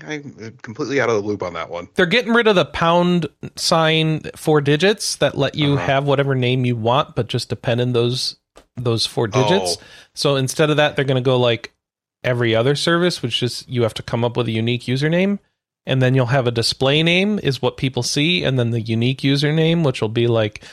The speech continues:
Speaker 2: Sabin one thousand one, like, you know, for me. Um,
Speaker 1: Mm-hmm.
Speaker 2: and then, uh, yeah, so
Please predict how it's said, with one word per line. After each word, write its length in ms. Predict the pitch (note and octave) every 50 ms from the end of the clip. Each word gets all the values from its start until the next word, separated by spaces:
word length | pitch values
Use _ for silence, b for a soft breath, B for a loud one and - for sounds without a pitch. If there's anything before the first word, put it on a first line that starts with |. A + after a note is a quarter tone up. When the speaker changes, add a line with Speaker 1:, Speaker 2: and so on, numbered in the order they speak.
| B B B
Speaker 2:
Sabin 640 | - - - - - B2+ A2+ A#2 A2+ A#2+ A2+ A2+
one 160 | A#2 A#2 A#2+ A2+
thousand 480 | - A#2 A#2+ A#2+ A2+ B2 A#2+ A2+ A2+
one, 380 | A#2 A#2+ A#2+ B2+ C#3+ E3 F3+ - _ -
like, 220 | A2 G#2+ G2 F#2+ _ _ _ _ _ _ _ _ -
you 120 | - A#2
know, 100 | G2 B2+
for 180 | C3 - - G#2+
me. 240 | A2 A#2+ C3+ D3+ D3 B B B B F3 D3 B2 G#2+ B
Um, 360 | - G#2 C3+ C3 B2+ B2 B2 A#2+
Speaker 1:
Mm-hmm. 140 | F#2 G2 C3 B2+
Speaker 2:
and 160 | C#3+ C3+ C3+ C3
then, 240 | C3+ C3+ C3+ C3+
uh, 420 | C3 B2+ B2+ B2 B2 B2 B2 A2+ - -
yeah, 420 | D3+ C3 C#3 D#3+ G3+ A#3 - - -
so 460 | - - - B2+ B2 A#2 A#2+ A#2